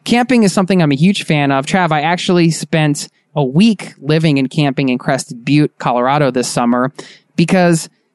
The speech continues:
I didn't have anywhere to stay. I was renting out my apartment and I stayed in the hostel a little bit when I got there, which I would recommend. But you know what? There were free campsites right up the road, about fifteen minutes up into the mountains.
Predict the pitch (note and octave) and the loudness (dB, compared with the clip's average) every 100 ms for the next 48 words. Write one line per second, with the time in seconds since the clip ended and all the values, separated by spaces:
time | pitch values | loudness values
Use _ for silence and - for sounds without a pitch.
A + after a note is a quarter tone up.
0 | - F#3+ C4+ B3+ A#3+ A#3 A3 G3+ - A3 | -6 -2 2 2 4 2 2 0 0 0
1 | D#3+ B2 C3 C3+ F3 G3 F3+ E3 F3 - | 2 0 -2 -2 2 2 2 2 0 0
2 | D3+ B2+ C#3+ D3+ - - _ _ _ _ | -2 0 0 0 -2 -10 _ _ _ _
3 | D3+ C#3 C3 B2 A#2+ A#2+ - D#3+ - F#3 | -4 -2 0 0 0 -4 -4 -4 0 0
4 | G3+ F3+ D#3+ F3 - D#3 C#3 C3+ C3 B2+ | 2 2 2 0 0 -2 -2 -4 -4 -4
5 | C3+ B2+ F3+ A3 D3+ D3 F#3 A3 A3 A#3 | -4 -4 -2 0 0 0 0 2 2 2
6 | G3+ F3+ F3 C#3 B2 C3+ D#3 _ - - | 2 2 2 0 0 0 -2 _ -20 -20
7 | _ - G#3 - _ - G3 A#3 A#3+ C#4 | _ -2 -2 -2 _ -2 2 4 2 2
8 | - - D#3+ D#3+ D3+ - A#3+ B3 - G#3+ | -2 -2 0 0 -2 -4 0 0 0 -2
9 | - A3 G3+ G3 - D3+ D3 G3+ G#3+ F3+ | 0 0 0 0 -6 -4 0 0 0 0
10 | D#3 D3+ D#3 C#3+ - G#3 - G#3+ F#3 D#3+ | 2 2 2 0 -2 -4 -2 0 2 4
11 | D#3+ D#3 D3+ D#3 F#3+ F3+ E3 C#3+ C3+ C3+ | 2 0 -4 -2 0 2 2 2 0 0
12 | C3 | 0